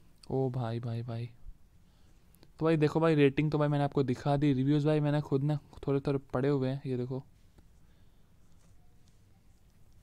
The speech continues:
तो भाई यार रेटिंग देख के, रिव्यू देख के और भाई ऐप को यूज़ करके भाई मैं तो यार सिर्फ यही कहूँगा कि यार ये ऐप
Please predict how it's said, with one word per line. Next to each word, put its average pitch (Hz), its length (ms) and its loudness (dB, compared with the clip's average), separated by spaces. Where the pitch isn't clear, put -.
तो 147 80 -2
भाई 156 180 4
यार 160 220 4
रेटिंग 139 480 4
देख 139 220 2
के, 147 160 2
रिव्यू 135 300 2
देख 139 320 0
के 147 60 0
और 139 100 2
भाई 143 120 0
ऐप 131 220 -2
को 143 120 2
यूज़ 135 240 0
करके 139 240 -2
भाई 135 80 2
मैं 131 180 -2
तो 143 100 -2
यार 135 80 0
सिर्फ 135 240 -2
यही 127 120 2
कहूँगा 131 240 -4
कि 127 220 -4
यार 123 120 -2
ये 127 100 0
ऐप 123 160 -4